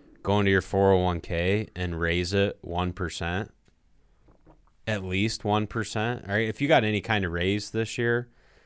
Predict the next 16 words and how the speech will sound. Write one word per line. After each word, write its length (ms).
and 120
you 80
just 240
raise 260
your 100
savings 520
rate 280
one 300
percent, 560
um, 360
you're 120
not 260
really 220
gonna 200
notice 440
that 400